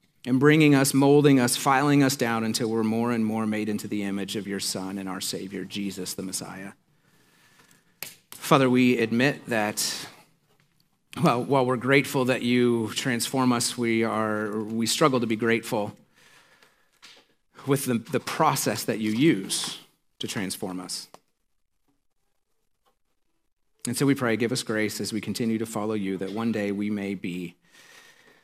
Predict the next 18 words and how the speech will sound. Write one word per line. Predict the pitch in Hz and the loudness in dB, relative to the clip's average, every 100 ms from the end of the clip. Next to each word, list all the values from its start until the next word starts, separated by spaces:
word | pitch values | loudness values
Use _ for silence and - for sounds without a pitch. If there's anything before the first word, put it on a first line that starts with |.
| _ _ _ _ _ | _ _ _ _ _
full | - - 175 160 | -10 2 6 6
and | 151 | 4
complete | 143 147 117 | 2 2 2
followers | 139 117 113 | 2 0 0
of | 107 | -4
Jesus, | 98 104 104 98 | -4 -4 -4 -4
not | 120 | -4
just | 110 - | -4 -6
in | 107 | -6
our | 95 | -6
hearts, | 87 85 | -8 -8
but | 92 | -10
in | 92 | -8
our | 92 | -10
bones. | 87 85 85 85 | -10 -12 -12 -10
We | 92 | -10
pray | - 104 90 87 | -8 -6 -4 -6
in | 85 | -8